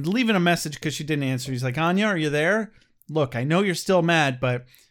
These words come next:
I figure you're probably sitting there pretending you're not home, but listening anyway."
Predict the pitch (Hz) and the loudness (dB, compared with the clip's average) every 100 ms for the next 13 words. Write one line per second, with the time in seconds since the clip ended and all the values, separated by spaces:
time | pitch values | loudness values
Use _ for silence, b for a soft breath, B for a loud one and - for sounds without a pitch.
0 | b _ _ _ - 143 131 190 190 170 | b _ _ _ -6 -6 0 0 2 0
1 | 165 185 180 165 170 - 202 196 175 170 | 2 2 2 -2 -2 2 0 2 0 0
2 | - 156 185 180 160 156 165 165 147 170 | 0 0 2 2 0 0 0 0 0 2
3 | 165 143 - 139 143 185 180 165 165 202 | 0 -2 -4 -4 -2 -4 -2 -4 0 2
4 | 160 131 123 127 | 2 0 0 -2